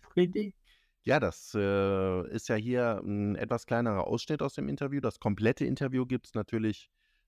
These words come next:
Speaker 2: äh, ein bisschen später bei uns auf dem Kanal. Das könnt ihr euch dann gerne noch mal komplett anhören. Ja, von meiner Seite aus war's das.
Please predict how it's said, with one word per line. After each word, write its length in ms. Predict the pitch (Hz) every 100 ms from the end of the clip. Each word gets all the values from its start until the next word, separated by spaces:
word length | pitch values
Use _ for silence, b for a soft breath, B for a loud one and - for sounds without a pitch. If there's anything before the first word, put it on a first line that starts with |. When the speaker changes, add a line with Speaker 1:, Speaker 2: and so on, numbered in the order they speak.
| _
Speaker 2:
äh, 280 | 110 104 101
ein 100 | 98
bisschen 240 | 107 120
später 360 | 92 113 123 143
bei 120 | 123
uns 160 | 92 120
auf 120 | 107
dem 180 | 101 87
Kanal. 360 | - 85 87
Das 160 | 127 104
könnt 180 | - 95
ihr 60 |
euch 140 | 92 92
dann 160 | 90
gerne 240 | 87 90 95
noch 100 | 87
mal 120 | 90
komplett 380 | - 76 95 -
anhören. 460 | - 120 123 131 156
Ja, 200 | 143 110
von 160 | -
meiner 280 | 90 92 110
Seite 500 | 107 107 117 107 107
aus 300 | - 101 -
war's 560 | - - 76 78 85 -
das. 380 | 147 180 -